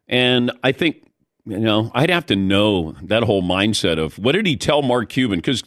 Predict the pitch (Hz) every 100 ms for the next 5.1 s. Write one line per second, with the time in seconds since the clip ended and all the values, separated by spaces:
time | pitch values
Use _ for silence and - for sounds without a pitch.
0 | _ _ _ _ _ 123 196 - 233 214
1 | 170 - _ - 113 107 139 160 - 156
2 | 160 135 143 127 127 160 202 165 190 220
3 | 220 160 131 160 208 190 180 151 202 165
4 | 156 147 147 151 156 151 - 156 190 143
5 | -